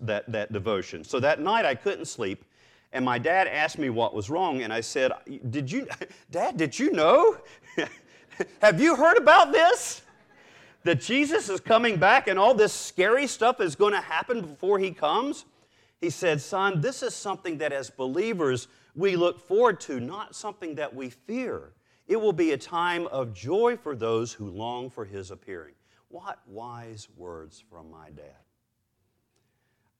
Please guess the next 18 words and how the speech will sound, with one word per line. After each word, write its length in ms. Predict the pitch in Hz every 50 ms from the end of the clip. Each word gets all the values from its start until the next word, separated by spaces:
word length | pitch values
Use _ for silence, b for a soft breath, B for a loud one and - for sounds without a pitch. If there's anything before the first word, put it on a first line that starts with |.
| _ -
And 200 | 156 151 156 165 -
at 300 | - 214 262 247 - -
his, 460 | - 147 190 190 180 156 - - - b b b b
at 180 | 196 226 208 -
his 220 | - 196 180 -
coming, 480 | - - 165 131 110 98 104 - 339 - _ _ _ _ _ _ _ _ _ _ _ _ _ _ _ _ _ _ _ _ _ _ _ -
all 360 | - 165 214 233 240 240 233 196
this 240 | 208 226 214 -
culminates 840 | - - - - 220 220 226 160 139 104 95 90 92 120 - - - - -
in 260 | 156 156 151 143 143
the 200 | 131 143 135 156 - -
unmistakable, 1120 | 156 196 214 233 240 240 240 - - - - 160 135 131 123 - 113 98 113 117 131 - b b b b b b
universal, 920 | 98 104 123 175 214 226 226 185 165 156 147 143 - - 147 131 143 147 - _ _ _ -
visible 920 | 120 113 107 104 107 131 226 277 254 165 165 139 117 135 123 127 131 - 127
return 440 | 147 151 143 - - 127 123 135
of 120 | 143 135 113
Jesus 360 | - 131 120 117 123 143 -
Christ. 520 | - - 156 131 104 87 - - - -